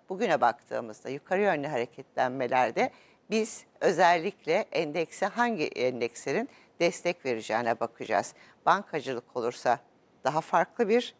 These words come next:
e, destek ve dirençler oluşabilir. İnşaat sektörü olursa örnek veriyorum farklı olabilir. Ulaştırma olursa farklı olabilir. Şu anda baktığımızda en çok destek veren neler?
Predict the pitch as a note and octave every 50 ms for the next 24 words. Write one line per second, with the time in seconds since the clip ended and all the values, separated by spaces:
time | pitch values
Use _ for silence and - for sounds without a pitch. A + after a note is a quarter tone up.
0 | _ _ - F3 F#3 F3+ F3 F#3 F3 F3+ F3+ D#3 - - - - - _ _ _
1 | - D#3 D#3+ - - - F#3 - - D#3+ D3+ D#3 E3 E3+ F3 - - F#3 - B2
2 | D#3+ D#3 F3 - - G3 F#3+ F#3+ F#3 A3+ C4+ - - - - - _ _ _ _
3 | _ _ _ _ _ _ _ _ _ _ _ _ _ _ _ _ - D3 F3 D#3+
4 | - - G3+ F#3+ C4 C#4 - - G#3 - _ - G#3+ E3+ D3 D3 C3+ C3 - -
5 | D#3 G#2+ A#2+ C3 C#3 D3 D3 - - B2 A#2+ A#2+ A#2+ A#2 A#2+ A#2 - - B2+ B2
6 | - _ - F3+ - G3 A3 G#3+ A3+ G#3 A#3+ C4+ - - _ _ _ _ _ -
7 | F#3 A3 A3 B3 - - - B3+ A#3 B3 G#3 E3 C#3 C3+ - - C#4 - - E3+
8 | D3 C#3+ - D3 C#3 B2+ B2 B2 A#2+ - - G#3 G3+ G#3 A3 G#3+ G3+ F#3 G3 G3+
9 | G#3 - - - G3+ F3+ E3 D#3 D3+ C#3+ - G#3 B3 C4 - - - - _ _
10 | - F3+ A#3 B3+ - C4 A#3 - - G3+ A3+ - - G3+ A3+ - - G#3 F#3+ F#3
11 | F3+ F3+ F3+ F3+ G3+ G3 D#3+ F3 -